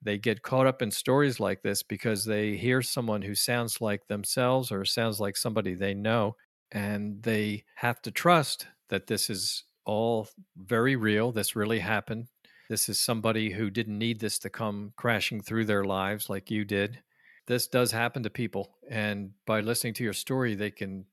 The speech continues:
maybe pick up on some points that they can apply to their own lives or to the lives of s-,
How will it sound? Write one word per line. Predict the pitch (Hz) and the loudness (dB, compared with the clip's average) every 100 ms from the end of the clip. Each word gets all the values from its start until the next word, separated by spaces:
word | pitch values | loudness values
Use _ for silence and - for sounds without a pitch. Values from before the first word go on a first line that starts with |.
| - | -6
maybe | 113 107 107 98 - _ | -4 -2 -4 -4 -10 _
pick | - 123 | -6 -4
up | 113 | -2
on | 113 101 | -2 -2
some | - 110 98 - | -2 -2 -4 -8
points | - 127 110 - - | -2 0 0 -2 -2
that | 104 101 - | -2 -2 -2
they | 107 | -2
can | 104 | -2
apply | 92 - 110 107 104 - | -4 -2 0 2 0 -2
to | - 101 98 98 95 131 | -4 -2 -2 -4 -8 -2
their | 113 110 | 0 2
own | 113 | 2
lives | 104 101 101 95 101 | 0 0 0 -2 -4
or | 95 | -6
to | - 117 | -6 -8
the | 101 | -8
lives | 98 101 98 95 | -6 -4 -4 -6
of | 107 | -6
s-, | - | -8